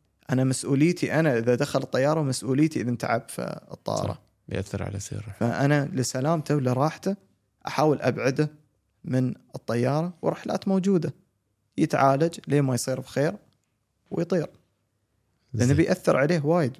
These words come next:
Speaker 1: بهالطريقة، ف-، خاصة في الأجواء.
Speaker 2: زين، هذا، هذا بالنسبة لي، آه، خلينا نقول شخص مريض أو مريض بشكل عام.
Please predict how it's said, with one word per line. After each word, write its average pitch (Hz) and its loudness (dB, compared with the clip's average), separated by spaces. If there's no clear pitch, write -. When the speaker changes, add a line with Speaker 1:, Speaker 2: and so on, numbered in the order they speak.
Speaker 1:
بهالطريقة، 120 -4
ف-، - -10
خاصة - -2
في 120 -4
الأجواء. - -4
Speaker 2:
زين، 92 -8
هذا، 107 2
هذا 110 2
بالنسبة 110 2
لي، 113 0
آه، 95 0
خلينا 107 -2
نقول 104 0
شخص - -4
مريض 120 -2
أو 131 0
مريض 135 -2
بشكل 107 -2
عام. 87 -4